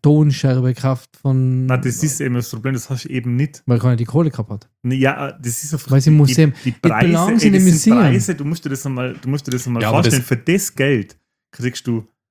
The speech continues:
Speaker 2: da kriegst du Bilder von, von
Speaker 3: Ja, aber
Speaker 2: weltbekannten
Speaker 1: Ja, aber das ist,
Speaker 2: Renaissance-Künstlern.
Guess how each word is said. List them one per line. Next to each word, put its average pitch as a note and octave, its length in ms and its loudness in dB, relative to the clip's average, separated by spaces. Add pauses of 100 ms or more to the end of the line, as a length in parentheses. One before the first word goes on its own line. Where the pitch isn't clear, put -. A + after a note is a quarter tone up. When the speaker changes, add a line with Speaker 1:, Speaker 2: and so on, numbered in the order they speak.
(200)
Speaker 2:
da A#2+ 80 -10
kriegst - 240 -6
du A#2 60 -4
Bilder D#3+ 420 2
von, A#2 320 -6
von G#2 420 -8 (520)
Speaker 3:
Ja, A2 60 0
aber A2 100 2
Speaker 2:
weltbekannten C#3 640 -2
Speaker 1:
Ja, A#2+ 320 2
aber F3+ 80 6
das E3+ 160 2
ist, G3+ 100 4
Speaker 2:
Renaissance-Künstlern. D#3+ 260 4